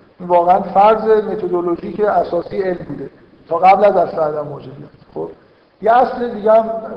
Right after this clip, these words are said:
فرض متدولوژی دیگه هم وجود داره، ماتریالیسم. به عنوان فرض متدولوژی. یعنی من قراره که در محدودهٔ چیزای مشاهده پذیر مادی توضیح بدم وقایع. من حق ندارم بگم این الکترون رفت اون ور، مثلاً یه جن اینو برد اون ور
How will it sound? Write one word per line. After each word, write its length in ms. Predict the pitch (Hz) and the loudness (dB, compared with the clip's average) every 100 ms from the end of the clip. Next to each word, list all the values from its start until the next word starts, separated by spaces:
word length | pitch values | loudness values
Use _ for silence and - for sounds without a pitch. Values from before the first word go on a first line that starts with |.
| 185 | -4
فرض 220 | 190 202 | -2 -2
متدولوژی 600 | 190 180 170 170 170 190 | -8 -8 -6 -6 -8 -10
دیگه 160 | 185 | -6
هم 100 | 185 | -6
وجود 220 | 180 185 151 | -6 -10 -6
داره، 160 | 151 | -6
ماتریالیسم. 800 | 151 160 156 156 151 147 127 - _ _ _ _ _ _ _ | -2 -4 -4 -8 -6 -6 -10 -14 _ _ _ _ _ _ _
به 60 | 131 | -12
عنوان 280 | 143 160 190 196 - - - | -2 -2 -2 -8 -12 -18 -12
فرض 200 | 160 180 | -4 -2
متدولوژی. 800 | 196 180 - 170 151 147 143 120 - _ _ | -2 -8 -10 -8 -8 -8 -10 -14 -20 _ _
یعنی 120 | - 165 | -10 -2
من 140 | 214 | 0
قراره 420 | 190 175 190 220 | 4 4 6 2
که 100 | 226 | 0
در 180 | 208 190 | 2 2
محدودهٔ 800 | 165 175 165 165 165 170 175 202 | 0 -4 -2 -2 -6 -6 -4 -2
چیزای 280 | 190 180 190 | -4 -6 -4
مشاهده 460 | 190 185 165 160 | -6 -4 -2 -2
پذیر 300 | 156 160 156 160 156 | -2 -4 -6 -10 -2
مادی 340 | 156 - 202 - | -2 -2 -12 -4
توضیح 400 | 160 156 156 151 | -4 -4 -12 -10
بدم 260 | 151 151 151 - | -8 -8 -10 -10
وقایع. 380 | 151 147 143 139 139 - - _ | -8 -6 -8 -10 -14 -16 -20 _
من 80 | 165 | -6
حق 260 | 165 180 196 | 2 2 4
ندارم 280 | 196 185 160 | 2 2 0
بگم 240 | 160 156 | -2 -4
این 120 | 160 | -6
الکترون 380 | 156 151 160 160 | -4 -4 -6 0
رفت 240 | 160 156 | 2 2
اون 100 | 165 | 0
ور، 200 | 156 156 | 2 2
مثلاً 140 | 156 160 | 0 -6
یه 120 | 156 | -10
جن 320 | 147 190 190 | -2 -2 -2
اینو 280 | 165 156 151 | -6 -8 -8
برد 220 | 147 143 | -4 -6
اون 160 | 147 147 | -6 -4
ور 180 | 147 | -2